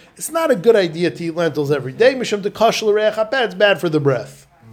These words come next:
V'amar Amari, Amar B'Yochanan Raga B'chardo, a person who eats mustard seed,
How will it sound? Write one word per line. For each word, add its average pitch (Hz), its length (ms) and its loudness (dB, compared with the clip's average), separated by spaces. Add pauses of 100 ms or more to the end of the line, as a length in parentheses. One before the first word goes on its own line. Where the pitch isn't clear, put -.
(300)
V'amar 202 420 4
Amari, 196 480 4
Amar 202 280 4
B'Yochanan 190 520 2
Raga 202 240 4
B'chardo, 196 760 0
a 165 60 -2
person 247 340 -2
who 233 60 -4
eats 180 140 -8
mustard 214 520 -4
seed, 135 280 -8